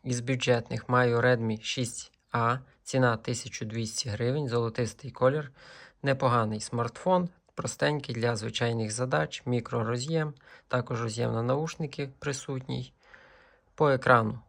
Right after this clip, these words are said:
без нюансів, повністю в гарненькому стані.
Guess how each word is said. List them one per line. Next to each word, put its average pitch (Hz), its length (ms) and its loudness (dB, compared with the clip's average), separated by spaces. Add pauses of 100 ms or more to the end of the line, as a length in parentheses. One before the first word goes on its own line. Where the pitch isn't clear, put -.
(260)
без 120 360 2
нюансів, 143 680 2
повністю 117 600 0
в 110 40 -6
гарненькому 113 600 -2
стані. 147 460 -2